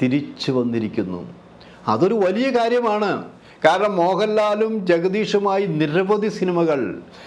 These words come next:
ഇവർ രണ്ടുപേരെയും ഇല്ലാതെ സിനിമ കാണാൻ പ്രയാസമേറിയ ഒരു കാലഘട്ടമുണ്ടായിരുന്നു. അവരെ തമ്മിൽ തെറ്റിക്കാൻ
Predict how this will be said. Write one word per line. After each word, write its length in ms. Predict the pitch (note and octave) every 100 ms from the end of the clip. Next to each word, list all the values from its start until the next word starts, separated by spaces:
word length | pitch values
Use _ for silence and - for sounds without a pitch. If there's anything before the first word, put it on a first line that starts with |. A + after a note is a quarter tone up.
| - C3+
ഇവർ 200 | E3 G3+
രണ്ടുപേരെയും 800 | F#3 G3+ A3+ A3 G#3+ G#3+ G#3
ഇല്ലാതെ 360 | G3 G3 G3 G3
സിനിമ 380 | - E3 F#3 G3
കാണാൻ 400 | F#3 F#3 F#3 F3
പ്രയാസമേറിയ 800 | E3 F3 G#3 G#3+ G#3 G3+ F#3+ F#3
ഒരു 200 | F#3 E3
കാലഘട്ടമുണ്ടായിരുന്നു. 1080 | E3 E3+ E3+ D#3+ D#3+ D#3 D3+ D3 C#3 A2+ - - - - -
അവരെ 560 | C3+ D3 F#3 G3 F#3 - E3+
തമ്മിൽ 460 | F3 F#3 G3 F3+ - - - - - - C#3+
തെറ്റിക്കാൻ 960 | C#3 - - G#3 G3+ - F#3 B2 G#2+